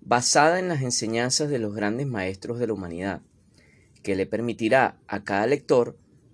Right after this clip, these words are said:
desarrollar una visión más amplia, humanista, positiva y espiritual de la vida, y brindará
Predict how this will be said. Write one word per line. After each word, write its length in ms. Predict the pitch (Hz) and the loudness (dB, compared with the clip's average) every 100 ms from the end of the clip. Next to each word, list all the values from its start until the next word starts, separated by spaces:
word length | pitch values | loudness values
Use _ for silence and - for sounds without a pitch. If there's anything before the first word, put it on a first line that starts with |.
| _ | _
desarrollar 920 | - 120 - 113 120 123 160 175 - - _ | -2 0 2 2 2 2 4 2 0 -14 _
una 220 | 135 135 147 | -4 0 0
visión 420 | 123 - 120 127 | -2 -2 -2 0
más 220 | 139 143 | -2 0
amplia, 580 | 156 165 - 170 170 156 | 0 0 0 2 2 -2
humanista, 680 | 107 107 104 131 147 - 147 | -4 -2 0 0 -2 -2 -4
positiva 720 | 139 117 104 - 160 175 180 | -2 -6 -8 -4 -2 2 0
y 100 | 156 | 0
espiritual 640 | 117 - 104 101 104 104 104 | -2 -4 -4 -2 0 2 2
de 120 | 123 | 0
la 100 | 104 | 0
vida, 340 | 92 87 80 - _ _ _ _ _ _ _ - | -2 -6 -10 -14 _ _ _ _ _ _ _ -6
y 160 | 131 | 0
brindará 680 | 143 156 170 180 143 143 - | 2 2 4 6 6 2 -6